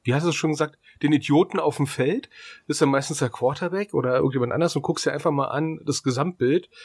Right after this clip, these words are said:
Das war ja früher, glaub ich, in V H S Kassetten ein bisschen schwieriger, jetzt mit Computer ist ja total cool, kannst du verschiedene Videos nebeneinander packen und sagen, „Ah, ah, wenn der Receiver dort und dort steht, dann laufen die halt nicht da lang, weil der absolut scheiße blockt und so ein Scheißdreck.“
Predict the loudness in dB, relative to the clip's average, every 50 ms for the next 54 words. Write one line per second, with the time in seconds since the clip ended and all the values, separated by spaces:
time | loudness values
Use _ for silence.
0 | -20 -20 -14 -10 -8 -4 -2 0 0 0 -2 -2 0 0 2 2 0 -2 -4 -4
1 | -4 0 0 0 0 0 -2 -6 -6 -6 -6 -4 -4 -4 -4 -6 -4 -4 -4 -4
2 | -2 0 0 2 2 2 2 2 0 0 0 -2 -2 -2 -4 -4 -4 -6 -10 -8
3 | -6 -6 -4 -2 0 0 0 2 0 0 -2 -2 -4 -4 -4 -2 0 0 0 2
4 | 0 -2 -2 -2 -4 -4 -4 -2 0 0 -2 -2 -4 -10 -16 -10 -6 -2 0 0
5 | 0 2 0 0 2 2 2 2 0 0 -2 -2 -2 0 0 0 0 0 -2 -6
6 | -10 _ _ _ _ _ -6 -2 0 2 2 2 2 2 0 -2 -2 0 0 2
7 | 2 2 2 0 -2 -4 -8 _ _ -2 0 2 2 4 2 2 2 0 -4 -6
8 | -8 -12 _ -2 0 0 0 2 2 2 2 2 2 2 2 2 0 -2 -2 0
9 | 2 2 2 0 -2 0 2 2 2 2 2 -2 -6 -2 -2 0 0 0 0 0
10 | 0 0 -2 -2 0 0 0 -2 -2 -6 -16 _ _ -6 -4 -4 -4 -4 -4 -4
11 | -4 -2 -2 -2 -2 -2 -4 -4 -2 -2 0 0 2 0 0 -2 -2 -4 -4 -4
12 | -2 0 -2 -2 0 -2 -2 -2 -2 -4 -4 -4 -4 -2 -2 -4 -4 -4 -6 -4
13 | -4 -4 -4 -6 -10 -12 -14 -16